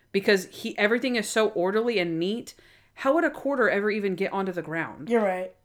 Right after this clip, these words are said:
Speaker 1: Right?
Speaker 2: Yeah,
Speaker 1: Isn't
Speaker 2: that's an
Speaker 1: that
Speaker 2: easy one. Nice, nice, nice.
Speaker 1: Okay. Um, also, he would never have a bag that's that full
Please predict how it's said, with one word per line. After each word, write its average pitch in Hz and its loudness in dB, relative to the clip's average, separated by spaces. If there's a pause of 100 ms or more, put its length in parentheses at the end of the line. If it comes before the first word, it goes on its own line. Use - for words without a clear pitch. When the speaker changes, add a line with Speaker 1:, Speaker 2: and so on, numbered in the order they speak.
(760)
Speaker 1:
Right? 254 2
Speaker 2:
Yeah, 226 8
Speaker 1:
Isn't - 6
Speaker 2:
that's 254 0
an 320 2
Speaker 1:
that 320 2
Speaker 2:
easy 190 -4
one. 190 -4
Nice, 190 -6
nice, 185 -10
nice. 185 -10
Speaker 1:
Okay. 214 -2 (540)
Um, 202 4
also, 254 8
he 254 0
would 247 0
never 240 4
have 247 0
a 226 2
bag 202 0
that's 185 -2
that 165 0
full 139 -6